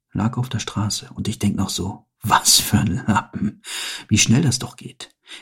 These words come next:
Erst neulich hat er bestimmt auf dicke Hose gemacht und Geld dafür kassiert, dass er älteren Damen über die Straße hilft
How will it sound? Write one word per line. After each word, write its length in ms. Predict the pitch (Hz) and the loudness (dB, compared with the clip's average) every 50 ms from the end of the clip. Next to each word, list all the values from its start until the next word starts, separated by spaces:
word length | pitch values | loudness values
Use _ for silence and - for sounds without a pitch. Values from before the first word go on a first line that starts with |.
| _ _ | _ _
Erst 260 | - 107 101 - - - | -2 0 0 4 6 6
neulich 420 | 104 123 165 196 190 175 - - | 6 8 6 6 4 4 4 2
hat 100 | 127 - | 0 0
er 60 | - | 2
bestimmt 380 | 110 110 110 - - 131 127 120 | 2 0 0 2 2 2 2 2
auf 180 | 107 107 - | 0 -4 -6
dicke 320 | - _ - 151 - - 104 | -4 _ -2 0 2 2 4
Hose 340 | 95 120 165 160 123 101 - | 4 4 4 4 2 0 0
gemacht 400 | - - 80 85 - - - - | -2 -2 -2 -2 -4 -6 -6 -4
und 220 | 92 - - - | -4 -6 -2 2
Geld 280 | - 117 160 165 - - | 2 2 2 2 0 -2
dafür 320 | 104 - - - 92 - | -2 -2 -4 -6 -8 -6
kassiert, 460 | - - 101 - - - 87 87 - | -6 -6 -6 -4 -4 -4 -4 -4 -4
dass 140 | 92 - - | -4 -4 -4
er 120 | 101 - | -6 -2
älteren 440 | - 113 127 131 - - 113 95 92 | 0 0 0 0 0 -2 0 0 0
Damen 400 | 95 98 92 104 113 120 95 85 | 0 0 0 2 2 2 0 0
über 140 | - - - | -4 -6 -10
die 80 | - - | -10 -8
Straße 460 | - - - - 95 117 123 - 120 | -8 -6 -4 -2 -2 0 0 -2 -4
hilft 500 | - - - - - - _ - _ | -6 -12 -16 -18 -20 -20 _ -20 _